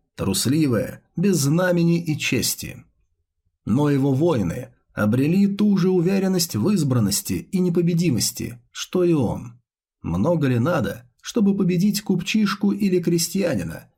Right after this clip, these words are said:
который возвращается один с барышом? Да всего ничего. И дубьем бы справились. Нет, Нерио, он не за медиками в лес ходил,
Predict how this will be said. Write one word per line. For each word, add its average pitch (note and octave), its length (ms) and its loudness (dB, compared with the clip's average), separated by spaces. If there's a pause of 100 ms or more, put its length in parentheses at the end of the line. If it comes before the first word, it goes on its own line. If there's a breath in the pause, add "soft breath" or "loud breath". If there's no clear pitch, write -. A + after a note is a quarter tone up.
который G3+ 340 0
возвращается E3 880 0
один D3+ 440 0
с B2 80 0
барышом? B2 640 -2 (360)
Да E3+ 180 0
всего C3+ 380 0
ничего. E2 520 -6 (360)
И C3 120 2
дубьем E3+ 540 2
бы G#2+ 100 0
справились. - 800 -4 (1080)
Нет, G#2 360 0
Нерио, E2+ 520 -4 (320)
он A3 340 2
не G#3+ 120 4
за F#3+ 120 2
медиками F#3 560 2
в B2+ 100 2
лес B2 260 0
ходил, G2 560 -2